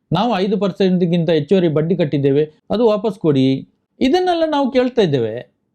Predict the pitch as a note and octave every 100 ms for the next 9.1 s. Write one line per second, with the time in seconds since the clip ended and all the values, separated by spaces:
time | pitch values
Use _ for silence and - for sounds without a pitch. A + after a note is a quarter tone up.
0 | _ _ _ - B3 D4 A#3 F3 C3 A#2+
1 | A#2+ - _ _ _ _ _ _ - F4
2 | C#4+ G#3+ F#3+ G3 F#3+ F3 - C3 A#2 G#2+
3 | G2 F2 F2 D#2+ E2 - A#3+ C4 A#3 A3
4 | G3 F#3 E3 D#3 C#3+ E3+ G3 G3 E3 C#3
5 | B2 A2+ A2 G2+ G2 G2 F2 F2 E2+ E2
6 | F#2+ G2+ A#3+ C#4+ C#4+ C4 B3+ A#3 A#3+ A3
7 | A3 G#3+ - _ - F3+ A3+ A3 G#3 G3+
8 | A3 F3 F3 F3 D#3 E3 G3+ C3+ C3+ F#2+